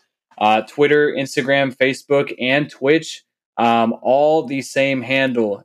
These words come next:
We're working on getting a custom U R L for YouTube.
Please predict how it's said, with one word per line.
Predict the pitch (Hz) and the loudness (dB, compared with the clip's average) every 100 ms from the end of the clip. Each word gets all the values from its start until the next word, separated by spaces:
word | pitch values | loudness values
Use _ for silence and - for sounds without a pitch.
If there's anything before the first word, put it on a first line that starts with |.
| _ | _
We're | 117 | -2
working | 120 139 160 | 0 0 0
on | 143 | 0
getting | 135 139 139 | 0 0 0
a | 123 | -2
custom | 120 - 139 - 135 | -2 -2 -2 0 -2
U | 131 131 | 0 2
R | 131 131 | 4 4
L | 127 | 2
for | 123 127 123 120 117 | 0 0 4 4 2
YouTube. | 113 131 - 180 196 | -2 -6 0 0 0